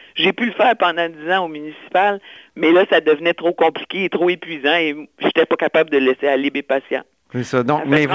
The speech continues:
Speaker 1: trente-trois ans que je suis avec eux autres, puis ça fait trente-trois ans que j'en prends soin,
Speaker 2: Vous
Speaker 1: puis je suis pas capable de les laisser aller.
Speaker 2: Donc, vous vous voyez pas à la place de, de Mme McCann, là.
Speaker 1: Non,
Speaker 2: Ça
Speaker 1: je
Speaker 2: serait
Speaker 1: trouve
Speaker 2: trop
Speaker 1: qu'elle fait
Speaker 2: dur,
Speaker 1: un
Speaker 2: hein.
Speaker 1: excellent travail. François Legault aussi. Je pense que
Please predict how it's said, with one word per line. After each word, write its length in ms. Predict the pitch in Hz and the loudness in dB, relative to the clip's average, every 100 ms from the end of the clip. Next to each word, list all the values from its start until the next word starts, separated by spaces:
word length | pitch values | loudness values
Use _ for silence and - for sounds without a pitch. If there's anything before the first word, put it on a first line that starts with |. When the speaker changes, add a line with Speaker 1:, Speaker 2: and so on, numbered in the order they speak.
| 147 | 2
Speaker 1:
trente-trois 340 | 151 175 170 | 4 6 6
ans 120 | 170 190 | 4 2
que 20 | |
je 40 | 190 | 4
suis 20 | |
avec 300 | 151 147 165 | 4 4 2
eux 120 | 160 | 0
autres, 260 | 151 170 190 | 2 0 -2
puis 80 | - | -4
ça 80 | 143 | 0
fait 160 | 151 | 0
trente-trois 480 | - 175 170 156 156 147 | 0 -6 -6 0 0 0
ans 80 | 170 | -2
que 60 | |
j'en 160 | 160 139 | -2 -2
prends 200 | 135 139 - | -4 -6 -6
soin, 200 | 147 151 _ - | -10 -10 _ -20
Speaker 2:
Vous 140 | 123 127 | -16 -12
Speaker 1:
puis 160 | 135 | -12
je 60 | 151 | -10
suis 80 | - | -2
pas 120 | 156 | 0
capable 280 | 151 156 160 | 2 2 0
de 40 | |
les 80 | 151 | 0
laisser 260 | 143 - | -2 2
aller. 280 | 143 127 110 _ _ _ _ _ - | 0 0 -4 _ _ _ _ _ -4
Speaker 2:
Donc, 180 | 139 135 | -4 -2
vous 120 | 139 | -4
vous 180 | 127 131 | -4 0
voyez 260 | 143 147 135 | 2 4 2
pas 260 | - 165 160 | 4 4 4
à 180 | 135 | 0
la 120 | 135 120 | -4 -2
place 360 | 135 139 131 | 0 0 -2
de, 240 | 117 117 113 | 0 2 2
de 80 | 110 | -2
Mme 240 | 117 117 | -2 -2
McCann, 440 | 113 110 135 120 110 | -2 -4 -2 -2 -4
là. 60 | 107 | -4
Speaker 1:
Non, 180 | 185 185 | 2 2
Speaker 2:
Ça 60 | - | 2
Speaker 1:
je 60 | |
Speaker 2:
serait 120 | 139 - | 0 2
Speaker 1:
trouve 0 | |
Speaker 2:
trop 120 | 139 135 | 2 4
Speaker 1:
qu'elle 20 | |
fait 180 | 127 151 | 4 2
Speaker 2:
dur, 40 | 131 | 2
Speaker 1:
un 20 | - | 0
Speaker 2:
hein. 80 | 110 | 4
Speaker 1:
excellent 320 | 190 180 175 | 4 4 2
travail. 560 | 165 160 147 165 185 175 | 2 2 4 4 2 0
François 300 | 170 170 170 | -2 2 4
Legault 400 | 165 160 175 175 | 4 4 0 0
aussi. 420 | 160 - 196 226 - - - | -10 -14 -6 -6 -6 -18 -14
Je 60 | |
pense 220 | - 170 170 | -2 -2 0
que 280 | - 165 160 | 2 2 2